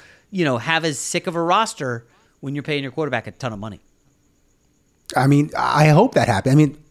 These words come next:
Speaker 2: correction, I don't hope that happens because, like you, I said before, I hope all these guys get paid. I think in the N F L, I'd love to see get fully guaranteed contracts. The N F L salary cap is a myth. I've told you that. I don't wanna go down that road again.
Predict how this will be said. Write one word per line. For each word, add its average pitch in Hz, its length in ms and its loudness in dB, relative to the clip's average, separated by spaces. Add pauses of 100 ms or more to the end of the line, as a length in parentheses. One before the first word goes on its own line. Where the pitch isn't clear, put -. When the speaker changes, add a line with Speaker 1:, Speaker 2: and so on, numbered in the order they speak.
(680)
Speaker 2:
correction, - 340 0
I 127 60 0
don't 127 100 4
hope 120 120 0
that 87 120 -2
happens 87 260 -2
because, 104 260 0
like 110 180 -2
you, 107 80 -2 (180)
I 110 80 4
said 110 220 2
before, 101 320 -2
I 110 80 2
hope 135 220 2
all 117 220 4
these 113 180 0
guys 92 200 -2
get - 160 -6
paid. - 300 -8
I 92 60 -2
think 107 180 2
in 107 60 0
the 107 100 0
N 107 100 0
F - 160 -4
L, 107 260 0
I'd 101 160 -2
love 98 160 -6
to 101 80 -6
see 98 200 -6
get 127 260 -6
fully 120 240 -2
guaranteed 104 360 -4
contracts. 101 600 -2 (500)
The 127 100 0
N 127 60 4
F 123 100 0
L 123 80 4
salary 113 300 0
cap 104 240 -2
is 98 80 -2
a 98 40 -4
myth. 95 300 -4
I've 87 180 -8
told 101 220 -6
you 101 60 -8
that. 90 260 -8 (100)
I 110 60 -6
don't 104 100 -4
wanna 98 120 -6
go 92 80 -8
down 92 100 -6
that 85 120 -10
road 80 140 -8
again. - 200 -12